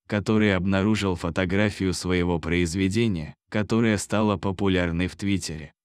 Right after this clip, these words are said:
Сам художник был удивлён такому вниманию, поскольку арт-инсталляцию он создал ещё в две тысячи восемнадцатом году.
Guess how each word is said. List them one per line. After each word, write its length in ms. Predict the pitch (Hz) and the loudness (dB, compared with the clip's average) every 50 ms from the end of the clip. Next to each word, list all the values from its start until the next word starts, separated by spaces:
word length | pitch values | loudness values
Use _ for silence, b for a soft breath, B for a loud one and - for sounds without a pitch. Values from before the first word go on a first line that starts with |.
| _ _ _ | _ _ _
Сам 320 | - - - 143 139 123 | -8 -2 0 2 2 2
художник 640 | 110 - 110 107 104 117 131 123 110 107 104 101 92 | 0 0 0 2 4 4 2 2 2 0 0 0 0
был 300 | 90 87 104 104 101 101 | 0 2 2 2 2 2
удивлён 540 | 101 98 87 101 98 92 101 117 117 107 92 | 2 2 2 2 2 2 2 2 2 0 0
такому 480 | - 98 95 - - 104 101 95 95 87 | -2 -4 -4 -2 -2 0 0 0 0 0
вниманию, 680 | 78 92 98 101 107 117 117 101 87 80 78 67 65 - _ _ _ | 0 0 0 2 2 2 0 0 -2 -4 -6 -10 -12 -18 _ _ _
поскольку 640 | - 104 107 - - - 107 104 98 92 - 104 107 | -2 -2 -2 -2 -2 0 0 0 2 0 0 0 2
арт-инсталляцию 1120 | 101 92 85 78 - 95 95 92 85 - - 92 95 104 120 123 123 - - 107 101 92 90 | 2 2 0 -2 -2 -2 -2 -2 -2 -2 -2 0 2 2 2 0 -2 -2 -2 0 0 0 2
он 180 | 92 104 101 | 2 0 0
создал 520 | 95 - - 120 117 110 101 107 101 98 95 | -2 -2 0 0 0 0 0 0 0 2 2
ещё 340 | 90 90 80 - - 117 107 | 2 0 0 0 0 0 0
в 60 | 98 | 0
две 240 | 90 95 95 92 80 | 0 0 0 0 0
тысячи 480 | - 104 104 - - 104 101 - 107 | 0 -2 0 0 -2 -4 -2 -2 -2
восемнадцатом 960 | 101 98 98 92 - 101 90 90 87 87 85 80 - 85 78 85 82 87 87 | 0 0 -2 -2 -2 -2 -2 0 0 -2 -2 -4 -6 -8 -6 -4 -4 -2 -2
году. 340 | 82 92 92 85 76 78 71 | -2 -2 -2 -2 -4 -6 -10